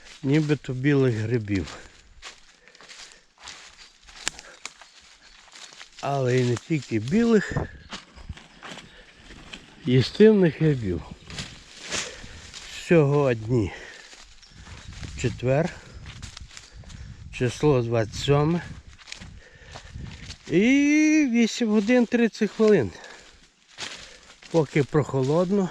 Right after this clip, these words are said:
бо в обід буде жара ще більше, як вчора було. Вчора були високогір'ї.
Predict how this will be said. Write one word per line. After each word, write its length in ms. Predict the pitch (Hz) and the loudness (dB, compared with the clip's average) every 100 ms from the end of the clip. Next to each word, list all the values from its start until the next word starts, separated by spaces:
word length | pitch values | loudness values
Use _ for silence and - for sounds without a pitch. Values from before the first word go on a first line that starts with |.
| - - - - - - _ - - - - - - - - - - - _ - | -6 -12 -12 -14 -18 -20 _ -20 -18 -20 -20 -20 -20 -20 -20 -16 -16 -16 _ -4
бо 140 | 131 | -2
в 120 | 120 | 0
обід 500 | 120 120 165 190 - - - - - - - _ _ _ _ _ - - - - - _ _ _ - - - | -2 2 2 2 0 -14 -16 -18 -20 -20 -20 _ _ _ _ _ -20 -20 -20 -20 -20 _ _ _ -20 -16 -4
буде 500 | 131 143 135 120 90 | 0 2 2 0 0
жара 460 | 120 120 120 151 143 - - - - - - - - - - - - - - - - - | -2 0 2 0 -2 -8 -16 -20 -20 -20 -20 -20 -20 -20 -20 -20 -20 -20 -20 -20 -18 -14
ще 340 | - - 160 | -10 0 0
більше, 440 | 143 190 190 - | 2 2 2 2
як 120 | 175 143 | 0 0
вчора 500 | 156 - 131 113 101 | -4 -2 0 0 -2
було. 340 | 101 95 80 - - - - - - - - - - - _ | -4 -6 -6 -12 -20 -20 -20 -20 -20 -20 -20 -20 -20 -20 _
Вчора 360 | - 147 123 117 | -6 0 0 0
були 320 | 120 135 117 | 0 0 2
високогір'ї. 920 | 123 104 123 - 110 127 180 175 170 | 0 -2 -4 -6 -2 2 2 2 0